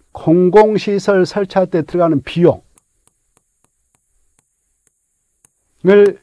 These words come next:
좀 부담 좀 하세요라고 부담케 할 수 있도록 법적 근거를 제공하게 되었습니다. 그래서 이 공공시설 설치에 들어간 비용을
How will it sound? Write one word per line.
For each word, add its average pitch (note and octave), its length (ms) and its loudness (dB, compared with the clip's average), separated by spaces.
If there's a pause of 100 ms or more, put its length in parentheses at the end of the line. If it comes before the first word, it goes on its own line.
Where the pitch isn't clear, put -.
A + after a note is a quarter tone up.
(380)
좀 D3 260 -4
부담 E3 380 -4
좀 F3+ 140 -6
하세요라고 F#3 840 0
부담케 C#3+ 760 -4 (180)
할 - 220 -12
수 E3+ 140 -10
있도록 F#3+ 420 0 (380)
법적 C#3+ 440 -4
근거를 F3 500 -4
제공하게 C3 580 -6
되었습니다. B2+ 760 -8 (440)
그래서 C#3+ 420 -4 (360)
이 E3 140 4
공공시설 E3+ 800 0
설치에 G3+ 340 -6
들어간 D3+ 260 -4
비용을 D#3+ 500 -2